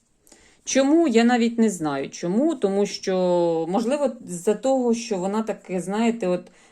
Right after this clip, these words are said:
шнурочок такий, шнурочок, шнурочок. Навіть не скажу. От, тому,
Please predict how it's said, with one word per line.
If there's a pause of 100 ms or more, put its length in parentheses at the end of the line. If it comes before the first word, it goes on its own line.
шнурочок
такий,
шнурочок,
шнурочок. (1120)
Навіть
не
скажу. (1500)
От,
тому,